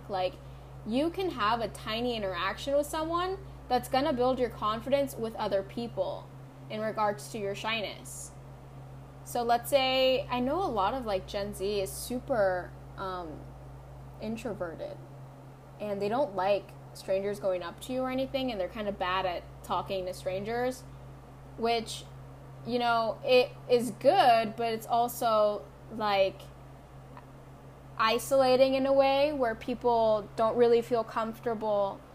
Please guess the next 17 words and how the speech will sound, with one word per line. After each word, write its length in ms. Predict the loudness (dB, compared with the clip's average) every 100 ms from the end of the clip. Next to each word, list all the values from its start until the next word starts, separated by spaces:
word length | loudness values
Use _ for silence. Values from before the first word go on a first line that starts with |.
| -20 -8
talking 400 | 2 2 2 -4
to 120 | -4
strangers 1000 | -4 -2 -2 0 2 2 2 0 -4 -8 -12 -16 -10
or 500 | 0 4 4 4 0 -4 -16 -16 -16 -16 -14 -16 -10
just 200 | -6 -2
being 160 | 0 0
greeted 340 | 4 4 4
by 120 | 4 2
someone 360 | 2 0 2
other 280 | 2 2 2
than 480 | 2 0 -2 -6 -12 -16 -18 -18 -18 -18 -16 -6
people 300 | -4 0 0
that 120 | 0
are 120 | 0
close 340 | -4 -8 -8
to 60 | -8
them. 240 | -8 -8